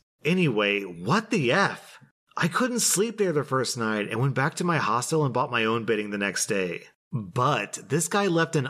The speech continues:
unbuilt ikea desk in the corner of the room, and he said his girlfriend was coming to pick it up sometime during the week. It wasn't in a box, just bundled up and held together with some masking tape, so it wasn't brand new.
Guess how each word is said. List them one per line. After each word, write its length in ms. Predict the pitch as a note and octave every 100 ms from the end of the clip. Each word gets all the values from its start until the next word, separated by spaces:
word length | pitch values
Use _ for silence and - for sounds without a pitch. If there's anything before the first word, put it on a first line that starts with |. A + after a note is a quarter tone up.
| -
unbuilt 540 | A2 C#3 A#2 A#2 A#2+
ikea 480 | A2 G#2 - A2 G#2
desk 260 | G#2 G2+
in 80 | G#2+
the 80 | G2+
corner 300 | F2 G#2+ G#2+
of 100 | F#2+
the 80 | G2
room, 420 | F#2+ G2 F#2+ F#2
and 120 | A2 A2
he 80 |
said 200 | G#2 E3
his 120 | F#3+ B2+
girlfriend 360 | A#2 A#2 C3+
was 120 | B2+
coming 260 | - G#2+ A2
to 60 | G2
pick 180 | G2+
it 60 | G#2
up 120 | G2+
sometime 400 | - G#2 F#2 G2+
during 180 | G2 G2
the 80 | F#2
week. 460 | F#2 F#2+ F2 - - _ _ _
It 140 | A2+ G2+
wasn't 320 | A2+ A#2 A#2
in 100 | A2
a 40 |
box, 580 | G2 G2+ G2 E2+ - -
just 440 | - A2 G#2 F2+ -
bundled 360 | G2+ D#3+ E3+
up 160 | D3 C#3+
and 80 | A2
held 180 | G#2+ G#2+
together 360 | G2 G2+ A2
with 100 | G#2
some 220 | G2+ G2+
masking 420 | F2+ G#2 A2 G#2 F2+
tape, 340 | F#2+ F#2 F2
so 220 | - G2+
it 60 | A#2
wasn't 320 | C3 B2 G2+
brand 320 | G2 F#2+ F#2
new. 380 | F#2 F#2 D#2+ -